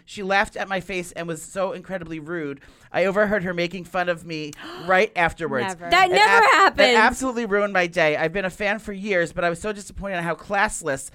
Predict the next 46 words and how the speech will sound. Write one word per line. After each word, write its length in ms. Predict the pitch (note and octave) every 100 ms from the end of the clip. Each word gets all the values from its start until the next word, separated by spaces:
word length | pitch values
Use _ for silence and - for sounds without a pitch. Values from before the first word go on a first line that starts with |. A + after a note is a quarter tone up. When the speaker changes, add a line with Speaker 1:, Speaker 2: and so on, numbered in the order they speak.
| - -
Speaker 1:
she 220 | - D#3+
was." 260 | C#3+ C3+
Well, 80 | F#3
she 220 | - E3+
is 100 | D3+
classless. 160 | - - C#4 B3+
Speaker 2:
Okay, 20 |
first 300 | A#3 C#4+ D4+
of 100 | C#4+
all, 160 | A#3+ A3
that 160 | A#3 G#3+
never 260 | G#3 G3+
happened, 420 | G3+ D#3+ - F#3 F3+
'cause 60 |
I 20 |
Speaker 3:
Never. 100 | G#3
Speaker 2:
would 60 | G3
Speaker 1:
She 60 | G3
Speaker 2:
never 200 | F#3 D#3+
Speaker 1:
was, 120 | E3
Speaker 2:
do 100 | F#3
that. 340 | E3 D#3+ - _ -
Speaker 1:
um, 300 | E3+ D#3+ D3+
Speaker 2:
What's 160 | -
her 100 | C#4+
name? 240 | C#4+ D#4+ F4
Speaker 1:
this 180 | G3+ G3
one, 60 | G3
"I 60 | F3+
spent 320 | - G3+ F3+
money 260 | G3 G#3+ F#3
in 60 |
her 80 | E3
shop. 360 | - C3 D#3 -
Everyone 360 | F#3 G#3+ G#3
I've 260 | G3+ F#3 F3
told 280 | F#3+ F#3+ F3+
urged, 400 | F3+ F3+ F3 - _
I've 160 | D#3 D#3+
urged 260 | F3+ E3+ E3+ - F3+
me 100 | E3
to 100 | D#3+
return 480 | D3+ F3+ G3 F#3+
what 120 | F3 E3
I 80 |
bought, 320 | D#3 D3+ D3